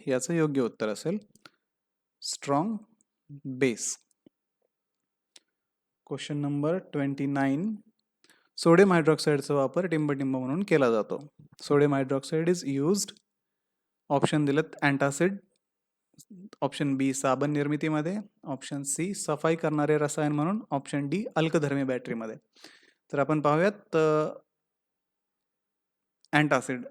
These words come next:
अँट-, अँटासिड म्हणजे ॲसिडिटी, ज्यावेळेस आपल्याला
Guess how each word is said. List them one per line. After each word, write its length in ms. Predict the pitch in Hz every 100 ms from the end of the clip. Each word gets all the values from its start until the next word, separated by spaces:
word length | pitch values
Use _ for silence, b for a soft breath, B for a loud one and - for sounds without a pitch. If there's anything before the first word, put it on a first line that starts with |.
| -
अँट-, 260 | 143 143 170
अँटासिड 440 | 156 175 170 180
म्हणजे 420 | 175 170 180 180 175 -
ॲसिडिटी, 540 | 127 143 170 165 160 131
ज्यावेळेस 440 | 151 139 139 143
आपल्याला 480 | 139 143 143 139